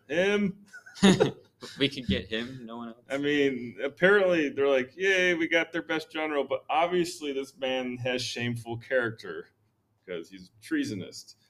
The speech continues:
Speaker 1: Remember, honor is a big thing back then. And if that's, like, treason's, like, the worst of the worst. Isn't that one of the, uh, uh, uh, Dante's Inferno?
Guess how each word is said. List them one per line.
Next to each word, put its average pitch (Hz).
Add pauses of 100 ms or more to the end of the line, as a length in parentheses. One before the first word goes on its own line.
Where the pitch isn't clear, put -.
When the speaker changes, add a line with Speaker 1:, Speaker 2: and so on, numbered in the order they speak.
(140)
Speaker 1:
Remember, 113
honor 143
is 117
a 104
big 104
thing 107
back 87
then. 80 (460)
And 92
if 92 (140)
that's, 143
like, 214
treason's, 123
like, 95 (300)
the 113
worst 104
of 90
the 87
worst. 87 (460)
Isn't 131
that 147
one 135
of 120
the, 113 (1300)
uh, -
uh, -
uh, 98
Dante's 123
Inferno? 135